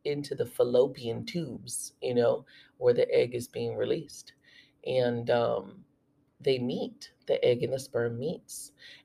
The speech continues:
And, you know, on some of these shows and stuff that they show, like, all the sperm fighting for the, um, the, um,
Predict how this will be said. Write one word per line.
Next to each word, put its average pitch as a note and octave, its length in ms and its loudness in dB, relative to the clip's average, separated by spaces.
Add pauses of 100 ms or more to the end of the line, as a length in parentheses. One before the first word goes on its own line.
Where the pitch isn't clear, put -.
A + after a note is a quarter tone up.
And, C3 480 4
you D#3+ 100 -2
know, C3 420 8
on B2 200 4
some D3+ 240 4
of E3 100 6
these B2 400 -2
shows A#2+ 400 6
and A#2+ 100 -6
stuff A#2+ 220 0
that A2+ 120 -6
they A#2+ 140 2
show, A#2 280 2
like, A#2 220 0
all A#2+ 240 4
the A#2 340 4
sperm A#2+ 440 0
fighting A#2+ 460 -2
for A#2+ 460 2 (380)
the, A#2+ 380 0
um, A#2 580 0 (240)
the, A#2+ 440 -6
um, A#2+ 320 -2